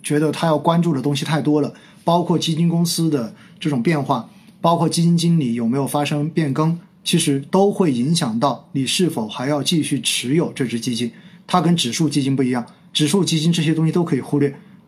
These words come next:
所以我为什么说指数基金是最适合小白、最适合懒人的投资方法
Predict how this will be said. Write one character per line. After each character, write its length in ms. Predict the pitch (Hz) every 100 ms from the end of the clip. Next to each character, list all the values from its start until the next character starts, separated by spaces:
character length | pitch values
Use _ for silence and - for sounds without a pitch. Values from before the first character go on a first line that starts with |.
| - -
所 180 | 190
以 60 | 185
我 160 | 151 160
为 100 | 185
什 100 | 151
么 80 |
说 140 | 147 165
指 260 | - 120
数 280 | 120 208 170
基 180 | 147 151
金 100 | 156
是 140 | 165
最 220 | 151 208 160
适 160 | -
合 100 | 143
小 240 | 143 117 107
白、 220 | 113 135
最 180 | 165 156
适 140 | 156
合 80 | 139
懒 260 | 135 104
人 100 | 107
的 120 | 127 143
投 160 | 123
资 80 | 117
方 180 | 120
法 100 | 117